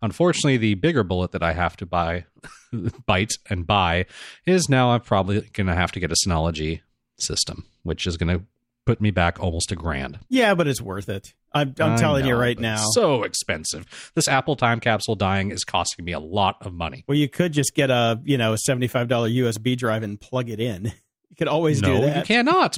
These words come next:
Speaker 1: because there's no U S B port in the back of the Eero.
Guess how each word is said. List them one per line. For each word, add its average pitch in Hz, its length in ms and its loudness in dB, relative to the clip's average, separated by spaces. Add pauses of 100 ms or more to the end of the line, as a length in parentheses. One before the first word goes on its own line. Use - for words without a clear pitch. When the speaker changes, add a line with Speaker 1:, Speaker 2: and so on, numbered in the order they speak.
Speaker 1:
because 120 300 0
there's 120 200 0
no 120 140 4
U 139 300 0
S 156 120 -2
B 127 160 0
port 104 280 -2
in 101 100 -6
the 98 60 -2
back 85 220 0
of 104 80 -4
the 85 160 -4
Eero. 76 220 -6